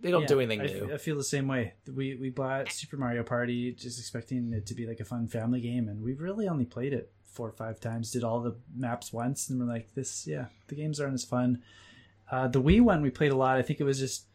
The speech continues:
Speaker 2: some novelty to the, uh, you know, shaking the controller and having the pointer and stuff for some of the mini games. But yeah, the first one hit us hard too, where I remember sneaking it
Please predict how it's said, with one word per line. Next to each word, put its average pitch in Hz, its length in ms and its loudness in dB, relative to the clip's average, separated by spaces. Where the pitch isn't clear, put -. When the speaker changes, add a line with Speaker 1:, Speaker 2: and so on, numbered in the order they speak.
Speaker 2:
some 147 180 0
novelty 131 580 4
to - 180 0
the, 120 400 2
uh, 113 420 0
you 127 140 -4
know, 110 80 0
shaking 123 320 0
the 113 80 0
controller 117 420 0
and 110 80 0
having 113 160 0
the 117 60 2
pointer 113 420 -4
and 113 140 -4
stuff 113 220 -4
for 120 60 -4
some 113 180 -6
of 110 60 -8
the 110 60 -8
mini 113 200 -6
games. 120 500 -6
But 139 60 -2
yeah, 131 100 2
the 117 60 0
first 165 300 2
one 123 340 4
hit 131 180 0
us 120 160 2
hard 120 300 -2
too, 117 580 2
where 117 300 -4
I 113 60 -2
remember 123 560 4
sneaking 156 520 2
it 135 280 2